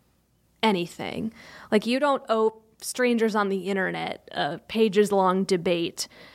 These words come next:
And so, you know, my own father is a Trump voter who moved to rural Tennessee, and I struggle with that sometimes. But I'm still going to visit him at Christmas.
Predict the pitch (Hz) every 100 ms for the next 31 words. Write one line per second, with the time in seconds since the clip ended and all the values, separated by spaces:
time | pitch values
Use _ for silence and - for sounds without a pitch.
0 | - - 208 - 220 190 180 170 175 -
1 | _ _ _ _ _ 254 269 202 202 214
2 | 226 220 208 - 202 202 190 180 - 202
3 | 185 - 202 190 196 185 180 175 180 196
4 | 180 190 - 190 190 185 185 185 175 -
5 | 170 165 180 180 - 240 233 185 185 165
6 | - - 170 175 165 165 170 - - -
7 | - - - 196 202 - 240 254 - 269
8 | 233 214 208 196 175 202 208 220 208 202
9 | 202 180 - 220 226 247 240 247 262 -